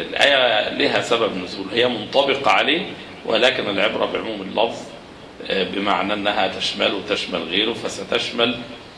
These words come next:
آه، ال-، هذه القصص، تشمل الغناء، تشمل كل الصور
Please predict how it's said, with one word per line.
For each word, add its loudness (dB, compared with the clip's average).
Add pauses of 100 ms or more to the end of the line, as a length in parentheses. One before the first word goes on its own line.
(280)
آه، 0
ال-، -4
هذه 0 (260)
القصص، -2
تشمل -2
الغناء، 0
تشمل 0 (120)
كل 2
الصور -2